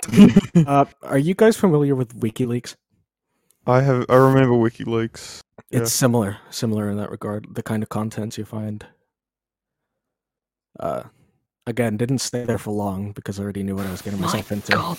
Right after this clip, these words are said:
Speaker 3: that's weird.
Speaker 2: Yeah, it is.
Speaker 1: Hmm.
Speaker 2: If I describe it, I, I think he described it, uh, in a video.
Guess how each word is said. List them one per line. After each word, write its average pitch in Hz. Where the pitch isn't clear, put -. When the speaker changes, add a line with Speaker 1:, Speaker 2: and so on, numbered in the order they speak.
Speaker 3:
that's -
weird. 147
Speaker 2:
Yeah, 73
it 104
is. -
Speaker 1:
Hmm. 143
Speaker 2:
If 139
I 147
describe 120
it, 90
I, 110
I 104
think -
he 104
described 98
it, 95
uh, 98
in 104
a 98
video. 101